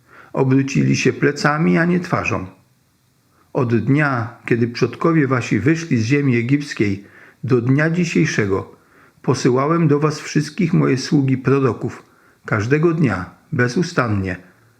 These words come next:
lecz nie usłuchali mnie, ani nie nadstawiali uszu.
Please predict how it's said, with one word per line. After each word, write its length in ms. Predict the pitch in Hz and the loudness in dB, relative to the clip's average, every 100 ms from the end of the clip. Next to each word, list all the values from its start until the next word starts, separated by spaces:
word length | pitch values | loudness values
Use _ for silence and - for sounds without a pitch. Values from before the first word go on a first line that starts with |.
| _ - | _ -2
lecz 300 | 120 - 160 | -2 -2 0
nie 200 | 135 196 | 0 2
usłuchali 600 | 170 - 151 143 143 147 | 0 0 0 0 0 0
mnie, 420 | 147 156 165 160 - - - | 2 2 0 -4 -14 -16 -4
ani 280 | 123 120 | 0 2
nie 160 | 123 170 | 2 2
nadstawiali 640 | 175 160 - 117 117 110 | 2 0 -2 0 0 0
uszu. 360 | - 113 - | -2 -2 -2